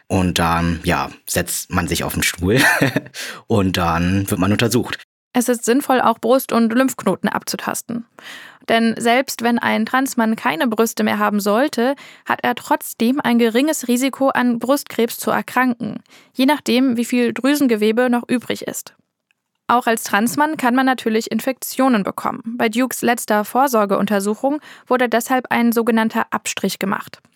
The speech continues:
Speaker 2: Dabei werden Zellproben entnommen, die dann im Labor untersucht werden.
Speaker 1: Meine Gynäkologin hatte mir erklärt, dass an dem Vaginaleingang trotzdem ein Risiko besteht an Zysten oder Krebs oder anderen Krankheiten.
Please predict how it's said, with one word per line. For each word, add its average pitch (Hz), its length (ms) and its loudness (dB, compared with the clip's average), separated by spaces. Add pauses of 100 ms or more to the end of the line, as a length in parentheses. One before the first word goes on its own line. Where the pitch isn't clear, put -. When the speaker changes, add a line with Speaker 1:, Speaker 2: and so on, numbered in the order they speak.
(120)
Speaker 2:
Dabei 240 280 2
werden 220 220 2
Zellproben 214 640 0
entnommen, 220 460 2
die 247 140 -6
dann 240 300 2
im 240 180 2
Labor 220 400 2
untersucht 202 480 -2
werden. - 280 -6 (580)
Speaker 1:
Meine 104 220 2
Gynäkologin 107 760 2
hatte 104 560 0
mir 98 220 2
erklärt, 104 1040 -2
dass 95 420 -2
an 92 160 0
dem 95 220 2
Vaginaleingang 101 1200 0
trotzdem 120 560 -2
ein 92 180 0
Risiko 101 380 0
besteht 127 580 0 (200)
an 82 220 0
Zysten 95 800 2
oder 78 920 0
Krebs - 560 -2
oder - 340 -2
anderen 76 500 -2
Krankheiten. 117 680 -2